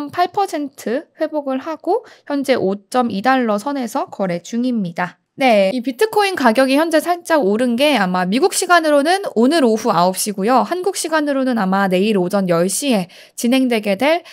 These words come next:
해리스 부통령과 트럼프 전 대통령의 티비 대선 토론이 앞두고 있어서 가격이 살짝 그 기대감에 오른 게 아닌가 싶은데요. 원래 트럼프 전 대통령이 시월에 한 번 더 추가 토론을 하자라고 제안을 했으나 해리스 부통령 측이 그것을 공식적으로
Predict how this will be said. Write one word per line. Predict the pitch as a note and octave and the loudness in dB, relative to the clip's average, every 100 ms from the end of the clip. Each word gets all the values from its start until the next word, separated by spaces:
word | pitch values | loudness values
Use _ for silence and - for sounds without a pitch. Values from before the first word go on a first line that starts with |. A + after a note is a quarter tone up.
| - | -6
해리스 | F#4 G4+ - | -2 0 -2
부통령과 | C4+ A#3 C#4 C4+ B3+ A#3+ | -6 -2 -2 0 0 0
트럼프 | A#3+ F#4+ G4 C#4+ | 0 -2 -4 -2
전 | C4+ | -2
대통령의 | A3 G3 A#3 A3+ G3+ F#3+ | -2 -2 -2 -2 -2 -2
티비 | C4+ A4 G#4+ | -2 0 4
대선 | G3+ G#3+ A3 | 4 2 -4
토론이 | E4 F4 D4+ A3+ A#3 G#3 - | -4 -4 -2 -2 -2 -4 -6
앞두고 | - - C#4+ B3+ | -8 -6 -2 0
있어서 | F#3+ - C#4+ C#4 D4 C#4+ | 0 0 -2 0 2 2
가격이 | A#3+ G#3+ G#3+ | 2 0 -2
살짝 | B3 D4 - C4 C4 | -4 -6 -2 -2 -4
그 | - | -14
기대감에 | F#3+ A3 A3+ A3 F3+ E3+ - _ - | -4 4 6 6 4 0 -6 _ -4
오른 | G3+ A#3 | 0 2
게 | B3 | 4
아닌가 | F#3+ F3 G3 B3+ | 2 2 0 0
싶은데요. | C4 - E4 C4 A3 C4+ G3+ - - - | -2 -4 -4 -2 0 0 -2 -8 -16 -2
원래 | A#3 | 0
트럼프 | B3 A4 A#4 G#4 | 2 2 0 2
전 | F4 | 2
대통령이 | C4 G#3 D4+ D4+ C#4 D4+ D#4+ B3 | 2 -2 -2 -2 -2 0 -2 -2
시월에 | - - G#4 G#4+ D4 C4+ G#3 | -2 -2 2 2 4 2 0
한 | - F#4 | -2 2
번 | G4 C#4 | 2 2
더 | A#3+ | 0
추가 | A#3+ F4 | 0 -2
토론을 | G4+ F4 D#4+ C4+ | 0 2 2 2
하자라고 | C4+ F4 F4 D#4+ G#3 G3+ | 2 4 4 4 2 0
제안을 | G#3+ G#3 A3 | -2 -2 0
했으나 | D#4+ - D#4 A#3+ D#4+ - - - - | -2 0 0 2 0 -2 -20 -20 -4
해리스 | F#4 G4 F4 | 0 0 0
부통령 | B3+ B3+ D4+ C#4+ | -2 -2 -2 -2
측이 | C#4 C4 A#3+ | -4 -6 -6
그것을 | A#3 G3 G#3 G#3 | -6 -2 -2 -2
공식적으로 | G3 A3 A#3 C#4 B3 G#3+ G#3 G3 E3 | -2 0 -2 -2 -2 0 0 0 -2